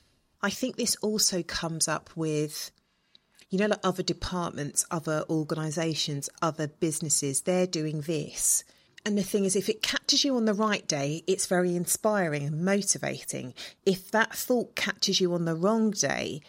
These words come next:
again, it can be really crap. And you're thinking, "Why are we not doing this? Why are they, they're sharing this on social media? They look like they're amazing."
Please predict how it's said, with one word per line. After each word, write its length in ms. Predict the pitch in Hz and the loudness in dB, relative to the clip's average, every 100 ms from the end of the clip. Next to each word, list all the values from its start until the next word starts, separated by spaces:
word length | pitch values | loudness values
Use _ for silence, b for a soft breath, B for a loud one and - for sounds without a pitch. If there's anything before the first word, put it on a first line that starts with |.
| b _ | b _
again, 460 | 185 - 185 165 147 | 0 4 4 4 0
it 140 | - | -2
can 160 | - 151 | -4 -2
be 260 | 170 165 | 0 2
really 400 | 151 170 160 160 | 2 4 4 2
crap. 580 | 147 - 175 135 - - - _ b b _ _ - | 2 2 2 2 -6 -14 -20 _ b b _ _ -4
And 100 | 160 | -2
you're 120 | 160 | -2
thinking, 640 | 151 190 175 - 139 135 139 b b - | 2 2 2 0 -4 -4 -10 b b -4
"Why 220 | 165 170 | 0 2
are 60 | 165 | 4
we 280 | 175 175 165 | 6 4 2
not 240 | 147 - | -2 -4
doing 300 | 147 139 135 | -2 -2 -2
this? 400 | 127 107 - - | -4 -4 -2 -2
Why 220 | 156 156 | 0 0
are 20 | |
they, 280 | 156 165 - 170 | 0 -2 -2 -2
they're 160 | 156 | 2
sharing 480 | - - 170 156 160 | 4 4 2 0 0
this 240 | 180 - | 0 0
on 160 | 151 143 | -4 -2
social 420 | - 156 147 147 | -2 0 -2 -2
media? 440 | 160 165 143 - 139 | -2 -2 -2 -6 -2
They 220 | 156 151 | 0 2
look 240 | 151 - | 0 -2
like 240 | 156 147 - | 0 -2 0
they're 220 | 151 151 | 0 0
amazing." 680 | 156 165 165 151 - - | 0 0 0 -2 -4 -8